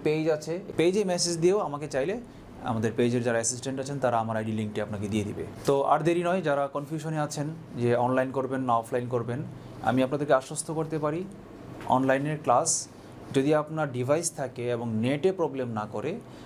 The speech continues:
তাহলে অফলাইনের চেয়ে আপনি, আপনি অনলাইনেও অনেক ভালো বুঝতে পারবেন, কারণ আমাদের ক্লাসগুলো খুবই অনা-, অ্যানালিটিক্যাল হয় এবং খুবই স্লো হয়, যাদের বেসিক একেবারেই দুর্বল। এমনকি যারা ভাবছেন যে,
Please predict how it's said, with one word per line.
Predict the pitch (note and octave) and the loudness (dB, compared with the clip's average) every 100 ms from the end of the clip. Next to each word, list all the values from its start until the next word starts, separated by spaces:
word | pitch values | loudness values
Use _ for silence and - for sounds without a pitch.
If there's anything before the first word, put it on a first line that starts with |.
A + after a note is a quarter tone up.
| - - | -2 2
তাহলে | D#3+ F3+ | 4 4
অফলাইনের | E3+ - D#3 D3+ D#3 D#3 | 4 2 0 0 0 0
চেয়ে | D#3+ | 2
আপনি, | D#3+ D#3+ | 2 2
আপনি | C3+ C3 D3 | 0 0 0
অনলাইনেও | B2 B2 C#3 D#3 E3+ G#3+ A3 | 2 2 2 0 -2 -4 -6
অনেক | - C#3 C#3 A2 | -4 -4 -4 0
ভালো | A2 A#2+ E3+ G3 - - - - | 2 2 2 0 -6 -18 -18 -6
বুঝতে | A#2+ C#3+ - C3+ | 0 0 0 -2
পারবেন, | A2 G2+ G#2 | -2 -4 -2
কারণ | A#2+ | 0
আমাদের | A#2+ C3 C3 | 2 0 2
ক্লাসগুলো | B2+ B2 C#3+ D3+ | 2 2 -4 -4
খুবই | - D#3 E3+ | -2 2 2
অনা-, | C#3+ C#3 | 2 0
অ্যানালিটিক্যাল | - C3+ C3 C3 C3+ D3 C#3 | -2 0 0 -2 -4 -2 -2
হয় | D3 | -2
এবং | C#3+ C3+ C3 | -2 -2 -2
খুবই | D#3+ E3 | 0 0
স্লো | D#3 - D#3 E3 | 0 2 2 2
হয়, | A2 G2 - - - - - - - | -2 -12 -16 -20 -20 -20 -18 -12 2
যাদের | C3+ C3+ C#3 | 4 6 4
বেসিক | D#3 D#3 E3 | 4 4 2
একেবারেই | D3+ E3 E3 E3 | 0 2 2 0
দুর্বল। | C#3 B2+ G#2 F#2+ | 0 -2 -2 -2
এমনকি | A2+ D#3 F3 F3+ | 0 0 2 4
যারা | D#3 D#3+ | 4 4
ভাবছেন | C#3 D3 D#3+ D#3 | 0 -8 -6 -2
যে, | D#3 | -2